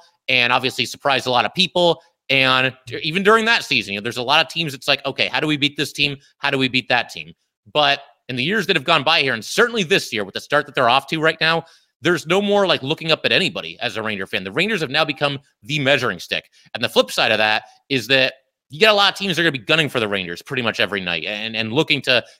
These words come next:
claim that signature win. And that does, you know, make things a little bit more challenging, but you should want that challenge. I mean, as a, as a player on the team, certainly,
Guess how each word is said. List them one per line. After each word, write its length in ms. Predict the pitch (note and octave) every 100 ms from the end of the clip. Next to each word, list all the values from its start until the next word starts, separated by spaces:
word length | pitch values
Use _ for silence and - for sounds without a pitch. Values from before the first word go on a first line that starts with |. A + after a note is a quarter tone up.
| -
claim 320 | - F3+ D#3
that 140 | G#2+
signature 420 | - G2 F2+ A2+ F2+
win. 240 | F2 D#2 - _ _
And 400 | C3 B2+ B2+ B2
that 220 | C#3 D3+ D#3+
does, 520 | D#3+ F3+ E3+ - -
you 80 | C#3
know, 180 | D3 E3
make 240 | C#3 D#3
things 300 | - E3 C#3 B2+
a 80 |
little 220 | A#2+ C3 D#3
bit 140 | D#3+
more 160 | F#3 F3
challenging, 580 | F3+ F3+ G#3+ A3 A3
but 240 | D#3 D#3+ - _ _
you 140 | E3
should 160 | F3 F#3+
want 180 | A#3+ -
that 160 | G#2+
challenge. 380 | - F#2+ F2 F2
I 40 | A2
mean, 160 | A2+
as 300 | A#2 B2 A2+
a, 120 | A#2 A2 _ _ _ -
as 120 | G#2
a 60 | F2
player 300 | - D3 D3
on 80 |
the 40 | C3+
team, 260 | D#3 F3
certainly, 460 | D#3+ F3+ F#3+ A3